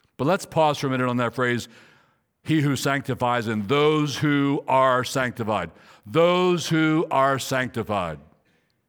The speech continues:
The word sanctified is the word, uh, hagiadzo, holy. No, I'm sorry, that's the verb, to be made holy. The noun is, uh, hagioi, plural, hagios, singular. That's it. All right. So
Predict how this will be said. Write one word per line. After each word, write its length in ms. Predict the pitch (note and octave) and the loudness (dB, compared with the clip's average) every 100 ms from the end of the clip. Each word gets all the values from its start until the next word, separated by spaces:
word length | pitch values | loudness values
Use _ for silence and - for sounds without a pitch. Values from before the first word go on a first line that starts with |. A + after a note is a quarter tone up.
| _ _ _ _ _ _ _ _ | _ _ _ _ _ _ _ _
The 60 | |
word 220 | D3+ F3 C#3+ | -2 -2 0
sanctified 720 | E3 D#3 D3+ B2 A#2+ A#2 A#2 | -2 -2 -2 0 2 2 0
is 200 | A#2 G#2+ | -2 -4
the 80 | A2+ | -4
word, 500 | A#2 A#2 A2+ G#2 G2 _ _ _ _ - | 0 0 -2 -4 -14 _ _ _ _ -8
uh, 220 | G2 F#2+ | -4 -4
hagiadzo, 1000 | F#2 C#3+ B2 A#2 A#2 A2+ A2 A2 G2+ F#2+ | -2 -2 0 -2 -2 -2 -2 -2 -4 -4
holy. 580 | A2 B2 A#2+ A2+ A2 A#2 _ _ _ _ _ _ _ _ | -4 -2 -2 -2 -6 -10 _ _ _ _ _ _ _ _
No, 140 | B2 | -2
I'm 100 | A#2 | -2
sorry, 180 | A2+ B2 | -2 -2
that's 200 | A2 B2+ | -2 -4
the 120 | - | -6
verb, 380 | F#2+ B2 A2 E2+ | -4 -2 -2 -4
to 100 | - | -6
be 140 | A2 G#2+ | -4 -4
made 240 | A2+ A2 | -2 -2
holy. 420 | A2 G#2+ G2+ G2 - - - | -2 -2 -2 -4 -8 -18 -8
The 120 | A2 | -4
noun 280 | A2+ B2 A#2 | -2 0 -2
is, 300 | A2+ G#2+ A2 | -4 -4 -2
uh, 220 | G#2 G2 - | 0 -2 -2
hagioi, 840 | C3+ B2+ A2+ A#2+ A#2+ A#2 A#2 A2+ | -2 0 -2 -2 0 0 -2 -6
plural, 420 | - A#2+ A#2 A2+ G#2+ | -6 -4 -2 -2 0
hagios, 500 | A#2+ A2 G#2+ A2 G#2 | -2 -2 -2 -2 -2
singular. 460 | - C3 G#2+ E2+ | -4 -4 -4 -6
That's 180 | F#2 - | -8 -10
it. 100 | D#2 _ | -16 _
All 80 | B2 | -8
right. 160 | G2+ E2+ _ _ - _ _ | -8 -8 _ _ -20 _ _
So 540 | - B2+ A#2+ A2+ F#2+ | -4 0 0 -2 -8